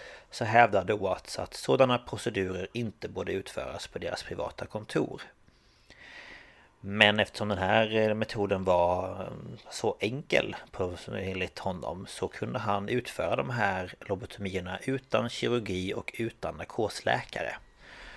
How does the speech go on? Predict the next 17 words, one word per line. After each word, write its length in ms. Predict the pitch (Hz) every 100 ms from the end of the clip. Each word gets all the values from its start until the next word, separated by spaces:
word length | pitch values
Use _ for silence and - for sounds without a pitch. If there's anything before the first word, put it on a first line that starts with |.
| - - - - - - - -
Och 100 | 107
han 100 | 113
menade 260 | 120 110
då 80 | 104
på 140 | 101 -
att 100 | -
han 200 | 117 110
behövde 220 | 110 120
ingen 240 | 123 120
operationssal 960 | 113 - 113 123 113 98 - 90 95 101 -
och 260 | 104 -
processen 540 | - 107 110 101 - 110
var 100 | 107
så 120 | -
enkel 580 | 101 90 - - 92 95
att 220 | - -
ha-, 220 | - -